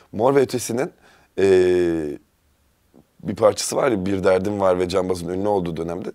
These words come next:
Cambaz parçasını dinleyip sözlerin tam olarak ne ifade etmek istediğini anlamak için çaba sarf ettiğimi hatırlıyorum. Hala da bu konuyla alakalı net bir fikrim yok. Eee, Bir Derdim Var'la alakalı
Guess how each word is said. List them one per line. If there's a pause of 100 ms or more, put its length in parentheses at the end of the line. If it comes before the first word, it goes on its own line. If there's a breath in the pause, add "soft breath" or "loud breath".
Cambaz
parçasını
dinleyip (300 loud breath)
sözlerin
tam
olarak
ne
ifade
etmek
istediğini
anlamak
için
çaba
sarf
ettiğimi
hatırlıyorum. (540 soft breath)
Hala
da
bu
konuyla
alakalı
net
bir
fikrim
yok. (480 loud breath)
Eee,
Bir
Derdim
Var'la
alakalı